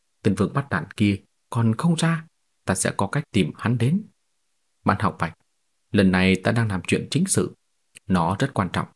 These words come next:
cho nên ngươi đừng làm loạn. Nếu không ta đánh vào mông của ngươi đấy." "Biện pháp của ngươi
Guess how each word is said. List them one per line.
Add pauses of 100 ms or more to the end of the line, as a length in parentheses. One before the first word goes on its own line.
(500)
cho
nên
ngươi
đừng
làm
loạn. (640)
Nếu
không
ta
đánh
vào
mông
của
ngươi
đấy." (1400)
"Biện
pháp
của
ngươi